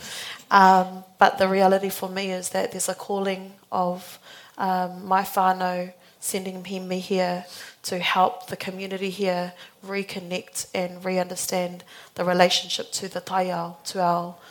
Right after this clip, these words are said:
manuka, o te manuka nukatanga o Hoturua, our food bowl, and to Onehunga being the original countdown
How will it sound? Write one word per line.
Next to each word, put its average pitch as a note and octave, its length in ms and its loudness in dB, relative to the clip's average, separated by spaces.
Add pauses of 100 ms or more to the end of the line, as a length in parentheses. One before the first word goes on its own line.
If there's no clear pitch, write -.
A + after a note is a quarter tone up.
(240)
manuka, F#3+ 640 0
o - 60 -4
te G3 160 -4
manuka G3 420 2
nukatanga G3 420 -4
o F#3+ 240 -4
Hoturua, G#3+ 500 -6 (380)
our F3 140 0
food G#3 320 -4
bowl, A#3 420 -2 (340)
and F3+ 200 -6
to F#3+ 580 -6 (140)
Onehunga F#3 640 -2
being F#3 460 -4 (280)
the G3 120 0
original F3+ 640 -4 (340)
countdown F3+ 640 0